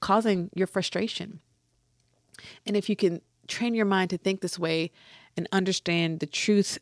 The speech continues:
of the journey is the gift, it will help to remove the frustration of thinking you should see overnight results with everything. And remember, um,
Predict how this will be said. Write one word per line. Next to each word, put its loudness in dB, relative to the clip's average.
of 4
the 0
journey 4
is 4
the 0
gift, 2
it 8
will 8
help 6
to 6
remove 8
the 6
frustration 4
of -2
thinking 2
you 4
should -2
see 0
overnight 4
results 0
with 0
everything. 0
And 0
remember, 4
um, 6